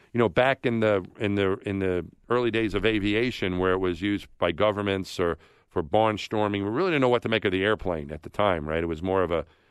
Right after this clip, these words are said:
of a, uh, and that's the way there's a lot of technology. Cars, when they first came out, they thought they were a gimmick, the motor car, and now, you know, what, look at the role that's had throughout history. And airplanes, I think, were the same way. We really didn't know what to make of it.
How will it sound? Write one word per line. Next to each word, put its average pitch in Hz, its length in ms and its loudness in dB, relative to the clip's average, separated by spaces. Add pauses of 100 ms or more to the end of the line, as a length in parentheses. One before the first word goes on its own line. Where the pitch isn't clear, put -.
(180)
of 87 240 -2
a, 85 400 0
uh, 82 180 -4
and 92 80 -4
that's 139 140 0
the 160 60 -2
way 143 60 0
there's 110 120 0
a 95 60 0
lot 107 160 4
of 98 80 0
technology. 82 440 -2
Cars, 131 340 2
when 98 100 -2
they 82 40 -2
first 95 220 -2
came 85 160 -4
out, 85 140 0
they 87 100 -4
thought 85 220 -4
they 90 80 -2
were 85 160 0
a 76 60 -4
gimmick, 92 400 -2 (240)
the - 80 -6
motor 98 260 2
car, 78 320 -2
and 76 100 -8
now, 85 280 -4 (120)
you 87 80 -8
know, 78 220 -10 (320)
what, 95 220 -6
look 95 180 -8
at 85 60 -18
the 90 60 -6
role 90 140 -2
that's 95 240 -4
had 82 240 -6 (400)
throughout 85 220 -2
history. 98 340 -4
And 85 120 -2
airplanes, 123 400 -2
I 101 60 0
think, 101 120 -8
were 92 80 -8
the 90 60 -8
same 110 340 -10
way. 123 160 -2
We 95 80 -2
really 101 140 -2
didn't 95 100 -6
know 95 80 -4
what 90 120 -6
to - 40 -8
make 104 200 -6
of 85 100 -4
it. 80 120 -8